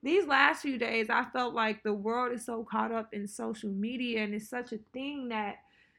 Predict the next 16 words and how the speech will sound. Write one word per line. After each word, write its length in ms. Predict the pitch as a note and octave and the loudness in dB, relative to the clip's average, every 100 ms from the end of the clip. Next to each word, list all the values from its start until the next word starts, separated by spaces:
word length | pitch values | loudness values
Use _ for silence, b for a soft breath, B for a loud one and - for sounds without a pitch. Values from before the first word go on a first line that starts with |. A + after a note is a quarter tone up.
| b b _ _ _ | b b _ _ _
you 200 | A#3 F#4+ | 8 8
can 120 | G#4 | 8
get 160 | D4 D4 | 0 0
so 200 | D#4 C4 | 2 2
caught 240 | C4+ C#4 | 4 4
up 160 | C4+ B3+ | 4 0
in 80 | A#3 | 0
trying 220 | C4 A#3 | 0 0
to 60 | |
build 380 | A3 A#3 C4 A#3+ | 0 0 2 2
your 140 | A#3 G3+ | 0 -2
platform 920 | - B3+ C#4+ C#4+ D4+ C#4+ C#4 C4 - | 0 2 2 0 -4 2 2 0 -4
on, 280 | A#3 A3 G#3 | -2 -2 0
like, 300 | A3 G3 F#3 | -2 0 0
digitally, 760 | A#3 C4+ D4 D#4+ D#4 E4 E4 D#4+ _ - | 2 2 -2 -4 -2 -2 -2 -6 _ -10
that 640 | G3 A3 A3+ A3+ G#3+ G#3 | -2 2 6 6 4 0